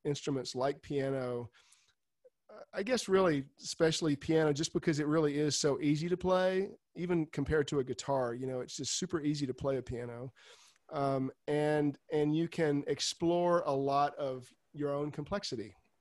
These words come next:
Um, and that's one of the challenges in, in our lives these days is how do I deal with all this complexity in a way that I can, like, not drive myself crazy?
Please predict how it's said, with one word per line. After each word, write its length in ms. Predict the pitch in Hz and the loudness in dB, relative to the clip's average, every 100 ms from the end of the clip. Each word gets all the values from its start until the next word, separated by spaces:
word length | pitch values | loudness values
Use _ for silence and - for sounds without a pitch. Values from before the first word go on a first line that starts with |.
| _ _ _ _ _ _ - | _ _ _ _ _ _ -16
Um, 340 | 127 127 123 123 | -10 -8 -8 -8
and 140 | 139 135 | -8 -6
that's 220 | 139 - | -6 -6
one 160 | 147 147 | -4 -2
of 120 | 131 | -2
the 120 | 139 | -6
challenges 800 | - 151 151 147 135 127 127 - - | -4 -2 -2 -2 -2 -4 -4 -8 -8
in, 400 | 143 131 131 127 - 147 - 139 | -6 -6 -6 -10 -14 -20 -10 -6
in 140 | 131 | -4
our 280 | 127 131 131 | -4 -4 -2
lives 400 | 143 170 160 131 | 2 4 2 0
these 180 | 131 120 | -4 -2
days 320 | 123 123 123 | -2 -2 -4
is 80 | 113 | -8
how 160 | 135 | -6
do 140 | 139 139 | -4 -4
I 120 | 139 | -4
deal 240 | 135 135 | -4 -4
with 140 | 139 139 | -4 -6
all 160 | 127 | -8
this 160 | 131 127 | -8 -8
complexity 720 | 143 143 196 - 131 123 135 - - - _ 143 | -8 -8 -8 -6 -4 -4 -6 -10 -20 -20 _ -6
in 120 | 139 | -4
a 60 | |
way 220 | 131 135 131 | -2 -2 -2
that 160 | 127 | -2
I 160 | 123 120 | -4 -6
can, 420 | - 127 117 117 - | -6 -6 -6 -8 -10
like, 220 | 120 117 | -8 -8
not 180 | 123 120 | -8 -8
drive 220 | 131 117 | -8 -8
myself 380 | 120 113 143 113 | -10 -12 -14 -14
crazy? 420 | - 117 110 107 | -12 -12 -14 -20